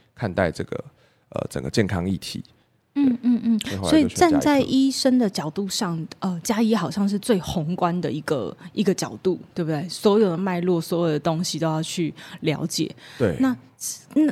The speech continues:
Speaker 2: 对于我这种小小病人吼，<laughs> 的感觉来说，
Speaker 1: <laughs>
Speaker 2: 就会觉得说，哎，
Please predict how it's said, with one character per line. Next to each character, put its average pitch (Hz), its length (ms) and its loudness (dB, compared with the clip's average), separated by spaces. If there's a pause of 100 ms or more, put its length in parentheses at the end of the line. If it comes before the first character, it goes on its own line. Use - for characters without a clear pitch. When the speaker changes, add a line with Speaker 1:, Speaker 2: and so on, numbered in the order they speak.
Speaker 2:
对 269 240 4
于 226 80 4
我 202 240 6
这 254 180 4
种 165 160 4
小 185 180 -2
小 165 200 2
病 190 260 4
人 147 260 -2
吼， 165 140 -4 (280)
<laughs> 123 340 0
的 190 160 8
感 208 220 8
觉 220 180 10
来 220 140 10
说， 269 220 6 (140)
Speaker 1:
<laughs> - 160 -14
Speaker 2:
就 415 100 4
会 440 160 10
觉 254 140 2
得 285 140 4
说， 370 200 -2 (300)
哎， 277 100 -2